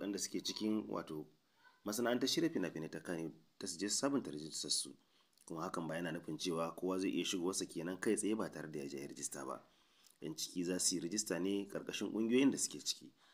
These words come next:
Haka zalika masu son shigowa su ma dole ne su nemi ƙungiya da kuma kamfani ingantacce sannan su rijista kafin su fara aiwatar da harkar fim a cikin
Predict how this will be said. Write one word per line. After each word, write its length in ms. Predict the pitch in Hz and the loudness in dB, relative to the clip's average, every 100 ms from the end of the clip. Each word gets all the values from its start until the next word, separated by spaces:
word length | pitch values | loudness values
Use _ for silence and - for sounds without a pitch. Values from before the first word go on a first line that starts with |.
| _ | _
Haka 220 | - - | -12 -4
zalika 260 | 82 87 - | -2 -2 -2
masu 180 | 78 - | -2 0
son 100 | 98 | 0
shigowa 380 | 101 95 92 87 | 0 2 2 2
su 120 | 101 | 0
ma 100 | 101 | 2
dole 200 | 101 147 | 4 4
ne 120 | 98 | 2
su 120 | 87 | 0
nemi 200 | 80 76 | -2 -4
ƙungiya 360 | 85 131 127 101 | 0 2 4 2
da 80 | 82 | 0
kuma 180 | 80 78 | -6 -4
kamfani 540 | 139 151 117 107 107 107 - _ - | -2 0 2 2 0 -8 -20 _ -4
ingantacce 640 | 90 82 80 117 113 131 | -2 0 -2 -2 0 0
sannan 280 | 123 85 87 | 2 0 0
su 140 | - | -2
rijista 360 | 80 127 - 101 | -2 -2 2 0
kafin 340 | 73 - 85 | 0 -6 -2
su 120 | 85 | -2
fara 240 | - 80 73 | -2 -6 -4
aiwatar 320 | 78 78 - 107 | -4 -2 -4 -2
da 120 | 78 | -4
harkar 300 | 78 - 78 | -6 -12 -6
fim 160 | 117 | -2
a 80 | - | -2
cikin 340 | - - 78 | -4 -8 -10